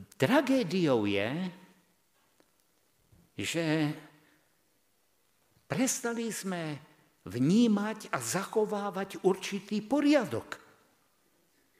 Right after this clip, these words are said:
Poriadok je šesť dní pracovať, siedmy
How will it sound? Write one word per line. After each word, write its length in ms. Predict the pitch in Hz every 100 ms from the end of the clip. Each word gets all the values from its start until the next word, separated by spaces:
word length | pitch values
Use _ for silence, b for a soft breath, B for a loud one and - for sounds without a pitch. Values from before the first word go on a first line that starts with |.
| b b b -
Poriadok 640 | 220 240 240 208 208 170
je 40 | 175
šesť 260 | 165 170 131
dní 120 | 131 107
pracovať, 600 | 143 196 - 247 214 220
siedmy 400 | - 190 175 214